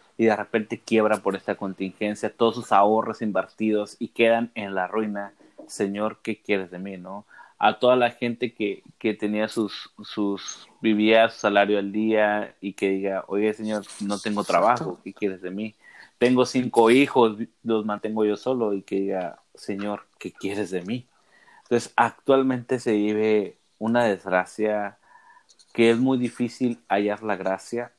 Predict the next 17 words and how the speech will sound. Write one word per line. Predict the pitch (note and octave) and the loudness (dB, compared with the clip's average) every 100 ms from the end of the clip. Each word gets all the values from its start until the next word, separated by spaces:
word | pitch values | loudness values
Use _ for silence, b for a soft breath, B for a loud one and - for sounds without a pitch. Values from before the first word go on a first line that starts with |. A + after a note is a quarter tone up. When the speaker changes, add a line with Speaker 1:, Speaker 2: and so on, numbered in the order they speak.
| _ _ | _ _
Speaker 1:
pero | A2 G#2 | -2 -2
que | - G#2+ | -4 -4
en | G#2 | -4
su | - | -4
momento, | G2+ F#2+ G2+ G#2+ B2+ - | -4 -4 -6 -6 -6 -4
pues, | F#2+ - - | -8 -8 -12
el | G#2 | -12
Señor | - G2 G2+ G2 | -8 -6 -4 -6
responderá, | G2 - F#2 F#2 F2+ F#2 - | -8 -10 -10 -8 -6 -8 -6
porque | G2+ - | -8 -6
el | F#2 | -8
Señor | - G2 | -8 -6
es | G2 - | -6 -6
un | G2 | -6
Dios | G2 - | -6 -6
que | - | -8
habla. | E2 F#2 F2+ E2 | -6 -6 -8 -16